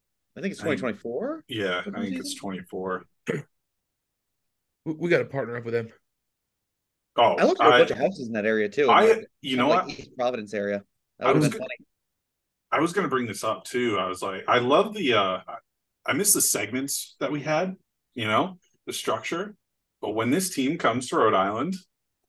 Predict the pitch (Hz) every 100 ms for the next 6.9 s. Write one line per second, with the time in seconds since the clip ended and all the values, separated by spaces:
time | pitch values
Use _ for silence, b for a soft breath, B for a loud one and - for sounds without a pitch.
0 | _ - 113 123 113 117 123 123 131 135
1 | 139 127 110 - - _ _ _ _ -
2 | 143 135 131 - - 107 - 107 98 90
3 | - _ 117 101 95 104 101 101 95 82
4 | - - - 82 85 82 98 - 98 73
5 | _ _ _ _ _ _ _ _ _ _
6 | _ _ _ - 143 143 139 151